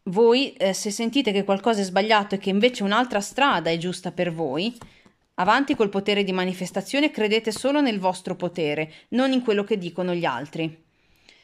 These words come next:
Vi invitano anche a, e qu-, e quindi per concludere, seguite i vostri sogni, ascoltate i vostri veri sentimenti e non,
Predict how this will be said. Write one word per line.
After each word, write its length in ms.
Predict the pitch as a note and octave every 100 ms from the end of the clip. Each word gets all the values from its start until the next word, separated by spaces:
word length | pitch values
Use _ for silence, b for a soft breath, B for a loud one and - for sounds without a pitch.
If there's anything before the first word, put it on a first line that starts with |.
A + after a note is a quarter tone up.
| b b b _ _ _ _
Vi 180 | A3+ C#4+
invitano 460 | E4+ F4 - G#3+
anche 500 | G#3 F3+ E3+ F3+ C#4+ C#4
a, 360 | G3 A#3 -
e 120 | - -
qu-, 140 | G#3
e 100 | -
quindi 400 | F#3 A3 G3+ F#3 -
per 140 | F#3+
concludere, 680 | E3+ F#3+ F#3+ G#3 F3+ F3 E3+
seguite 400 | - F#3 A#3 A#3
i 40 |
vostri 320 | F3 D#3+ -
sogni, 720 | E3+ - F#3+ F3 F3 A3+ C#4 -
ascoltate 500 | D#3+ - F#3 A#3 A3+
i 40 |
vostri 280 | F#3 F#3 G3+
veri 180 | G#3 G3+
sentimenti 680 | F3 F#3 F3 A3+ E3 E3 F#3
e 40 |
non, 240 | G3+ F3+